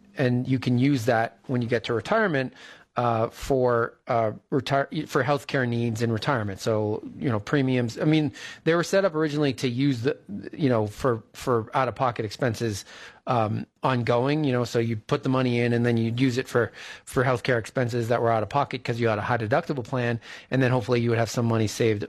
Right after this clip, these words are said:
o-, over at the end of the year. I will tell you, I max it out every single year in January.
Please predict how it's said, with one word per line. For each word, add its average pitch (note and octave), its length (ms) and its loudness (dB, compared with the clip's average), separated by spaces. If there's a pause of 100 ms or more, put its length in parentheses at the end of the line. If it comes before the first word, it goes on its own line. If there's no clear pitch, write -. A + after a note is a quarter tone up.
o-, - 160 -8
over A#2 240 2
at G#2 80 -2
the A2+ 80 0
end A2 140 2
of G#2+ 60 0
the A#2+ 40 2
year. A#2 140 4
I A2+ 100 0
will B2+ 140 0
tell D#3 180 0
you, C3+ 220 0 (320)
I C3 180 2 (240)
max C#3 380 0
it C#3+ 100 2
out B2 220 2
every C3 200 -2
single D3 280 2
year C#3+ 200 4
in C#3 120 2
January. A2+ 600 2